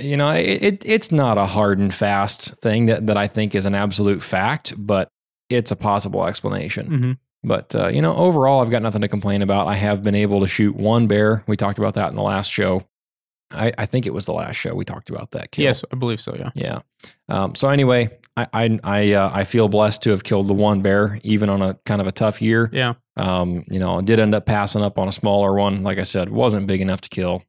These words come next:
Speaker 1: is what it is. You know,
Speaker 2: Right.
Speaker 1: sometimes you just have to let those little ones grow and bring in more bears too. Uh, because the, the, even a, even a cleaned up site, the bears still smell that in the air,
Speaker 2: Mm-hmm.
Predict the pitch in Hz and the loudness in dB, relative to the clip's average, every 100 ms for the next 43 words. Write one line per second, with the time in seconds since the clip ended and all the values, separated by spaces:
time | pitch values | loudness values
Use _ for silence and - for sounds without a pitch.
0 | - 104 98 95 90 85 - - - 95 | -6 0 0 0 -4 -4 -6 -6 -8 -4
1 | 90 131 120 110 98 95 92 92 92 92 | -2 0 0 0 -2 -4 -6 -8 -4 -4
2 | 92 95 98 98 92 92 90 95 98 90 | -2 -2 0 0 0 -2 0 0 2 0
3 | 95 104 98 101 95 98 95 82 - 104 | 0 0 0 0 0 2 0 -2 -4 -4
4 | 92 - _ _ _ _ _ - 87 82 | -4 -10 _ _ _ _ _ -6 -4 -4
5 | 113 113 120 104 127 135 127 127 - 131 | -2 0 2 2 -2 2 2 2 -2 -8
6 | 123 - - - 175 170 147 120 120 127 | -8 -16 -16 -2 2 4 4 2 -2 -6
7 | - 160 156 117 - 123 127 117 107 90 | -2 2 2 0 -2 -2 2 2 2 0
8 | - - 98 104 - - _ _ _ _ | -2 -2 0 0 -2 -12 _ _ _ _
9 | _ _ - 101 107 110 110 101 - - | _ _ -2 2 4 4 4 0 -4 -4
10 | - 123 107 - 101 101 101 98 98 98 | 0 0 0 0 0 2 2 2 2 0
11 | 92 87 87 113 - - 147 131 | 0 -2 -2 -4 -6 -8 -4 -2